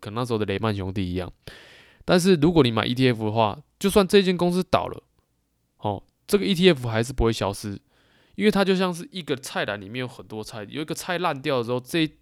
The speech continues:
这里面还是很多菜是可以吃的。好，而且你买越多呢，在金融市场你买越多呢，就是你会发现哦，在整个历史的角度来看的话，它那个时候就是最好的买点。当下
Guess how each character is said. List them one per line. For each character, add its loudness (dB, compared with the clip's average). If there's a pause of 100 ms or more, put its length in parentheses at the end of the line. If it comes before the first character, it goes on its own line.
(120)
这 0
里 2
面 6
还 -2
是 0
很 0
多 0
菜 -4
是 -6
可 -10
以 -6
吃 -8
的。 -6 (800)
好， -4
而 -2
且 4
你 4
买 2
越 2
多 4
呢， 2 (420)
在 2
金 -4
融 4
市 0
场 0
你 0
买 0
越 4
多 0
呢， 0 (1080)
就 0
是 2
你 4
会 6
发 6
现 0
哦， 2
在 0
整 -4
个 0
历 0
史 -2
的 4
角 -4
度 0
来 2
看 -6
的 -6
话， -6
它 -10 (800)
那 4
个 -2
时 2
候 4
就 2
是 -2
最 2
好 -6
的 -6
买 -6
点。 -4 (140)
当 6
下 2